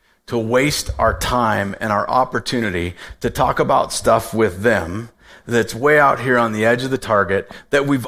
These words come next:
already established has no bearing on someone's salvation? So they know what we think about alcohol. They know what our church thinks about this, or they know what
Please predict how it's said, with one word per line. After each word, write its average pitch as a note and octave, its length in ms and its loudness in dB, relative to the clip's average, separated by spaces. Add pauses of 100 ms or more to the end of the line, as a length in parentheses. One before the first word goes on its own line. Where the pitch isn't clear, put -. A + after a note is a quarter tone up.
(100)
already E3+ 560 6
established G#2+ 840 2
has B2 260 0
no D3+ 400 4
bearing C3 560 4
on G#2 160 -2
someone's G#2+ 440 -2
salvation? G2 720 0 (3500)
So E3 180 4
they E3 140 6
know D#3 160 6
what D3 180 6
we C#3+ 100 -2
think C#3+ 220 -2
about C3+ 280 6
alcohol. G#2+ 580 4
They A2 120 2
know D3 220 4
what C#3+ 180 6
our C3 200 6
church - 640 0 (320)
thinks D3+ 320 0
about C3+ 380 2
this, B2 380 4
or B2 80 0
they C3 180 2
know D3 300 4
what C#3+ 400 4